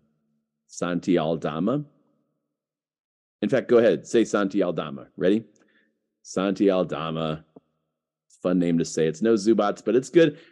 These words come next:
Ja Morant's awesome. Guys, his, he has the most to gain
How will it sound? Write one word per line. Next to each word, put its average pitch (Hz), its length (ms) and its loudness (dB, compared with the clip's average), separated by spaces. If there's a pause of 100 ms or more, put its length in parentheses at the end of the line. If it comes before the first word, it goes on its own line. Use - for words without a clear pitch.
(160)
Ja 127 140 0
Morant's 127 480 0
awesome. 107 520 -4
Guys, 101 280 -4
his, 139 280 -6 (480)
he 165 260 -2
has 175 220 0
the 104 120 0
most 98 480 0
to 107 100 -4
gain 92 680 -2